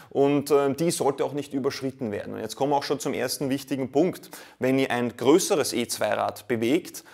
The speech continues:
dann Achtung, es wird zwar oft vom Hersteller beim Kauf oder so eine, sozusagen ein Notfallkabel mitgeliefert, äh, was dann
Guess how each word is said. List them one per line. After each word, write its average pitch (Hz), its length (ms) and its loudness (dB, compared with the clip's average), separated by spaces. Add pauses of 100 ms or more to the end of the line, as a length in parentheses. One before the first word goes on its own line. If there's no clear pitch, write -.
(200)
dann 131 260 4
Achtung, 120 520 0
es - 280 -6
wird 349 200 6
zwar - 240 2
oft - 300 2
vom 123 160 -4
Hersteller 151 540 -2
beim 117 180 -8
Kauf - 260 -6
oder 143 200 0
so 139 320 0 (260)
eine, 123 460 2
sozusagen 110 760 -6
ein 113 160 -4
Notfallkabel 135 880 0 (220)
mitgeliefert, 151 920 0 (280)
äh, - 40 -2 (440)
was - 340 4
dann 127 240 0